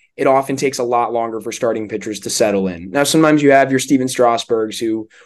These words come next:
wow and dazzle in their first start, but that's not everybody. And I think Liberatore, he's twenty-three years old. He's very, very young. I think if Liberatore doesn't look good in twenty twenty-five, we can have a discussion about him being a big bust.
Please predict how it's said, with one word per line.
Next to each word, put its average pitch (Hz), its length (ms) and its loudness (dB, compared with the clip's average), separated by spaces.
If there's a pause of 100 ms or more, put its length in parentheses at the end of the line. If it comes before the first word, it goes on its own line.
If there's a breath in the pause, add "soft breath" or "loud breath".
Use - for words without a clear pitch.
wow 120 360 2
and 107 100 -6
dazzle 110 400 -2
in 110 60 -8
their 107 120 -10
first 104 280 -4
start, 104 300 -6
but - 100 -10
that's 165 180 0
not 180 140 6
everybody. 123 560 0 (440 soft breath)
And 127 280 0
I 120 60 0
think 135 460 -4
Liberatore, 143 480 2
he's 127 140 -6
twenty-three 156 500 -4
years 147 200 -2
old. 135 400 -2 (180 soft breath)
He's 101 120 -18
very, 143 380 -2
very 131 280 0
young. 110 500 -10 (480)
I 135 100 2
think 139 200 0
if 131 120 2
Liberatore 147 480 4
doesn't 135 260 4
look 135 160 0
good 135 140 4
in 127 80 -2
twenty 127 220 -4
twenty-five, 117 920 0
we 107 80 -10
can 113 100 -6
have 113 160 -2
a 107 40 -8
discussion 107 520 -2
about 92 120 -4
him 113 140 -8
being 110 220 -2
a 101 60 -4
big 98 260 0
bust. - 520 -8